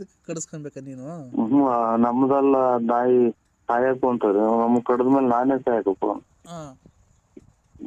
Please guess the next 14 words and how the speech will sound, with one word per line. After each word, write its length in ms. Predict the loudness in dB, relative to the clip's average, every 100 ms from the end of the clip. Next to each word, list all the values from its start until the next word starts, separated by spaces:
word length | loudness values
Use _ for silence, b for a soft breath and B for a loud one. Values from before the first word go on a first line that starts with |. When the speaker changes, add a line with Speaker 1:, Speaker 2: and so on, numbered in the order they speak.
| -18 -20 _ _ _ _ _ -20 _ _ _ _ _ _ _ _ _ _ _
Speaker 1:
ಮತ್ತೀಗ 320 | -20 -18 -6
Speaker 2:
ಬರ್ಬೇಡ್ರಿ, 480 | -4 0 0 0 0 0
ಬರ್ಬೇ-, 420 | 2 2 0 2
ಬರ್ಬೇಡ್ರಿ 420 | 2 2 2 2
ನಮ್ಮ 180 | 0 0
ಅಂಟೇಜ್ 260 | 0 -2 0
ಅಂತ. 240 | 0 0
Speaker 1:
ಅಣ್ಣೆ, 220 | -2 -4
ಅಣ್ಣೆ, 220 | -6 -6 -8
ಹಂಗೆ 320 | -10 -10 -8
ಇರು, 160 | -6 -6
ಒಂದೇನ್ 320 | -10 -10 -12
ಫೋನ್ 260 | -10 -10 -10
ಬದೈತೆ. 400 | -10 -10 -10